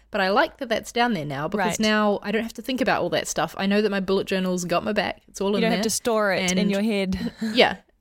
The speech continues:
Speaker 1: exactly. And I can just tick things off one by one and work through it.
Speaker 2: I like what Derek said. He said that he keeps a notebook on my desk and beside my bed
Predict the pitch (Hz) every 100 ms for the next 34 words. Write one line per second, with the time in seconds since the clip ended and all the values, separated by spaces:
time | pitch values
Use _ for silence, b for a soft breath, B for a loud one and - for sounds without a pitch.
0 | _ 208 220 208 - 151 - - 196 185
1 | 175 - 226 220 - - 254 247 226 226
2 | 226 226 220 170 180 175 175 190 - -
3 | - _ _ _ _ _ _ _ _ _
4 | _ - 247 285 269 - 285 - 220 254
5 | 269 - - 190 185 202 214 240 226 202
6 | 196 220 262 - 294 247 220 208 190 -
7 | - 196 196 175 180 180 196 - 220 269
8 | 330 - 233 - 196 190 185 185 170 170
9 | 196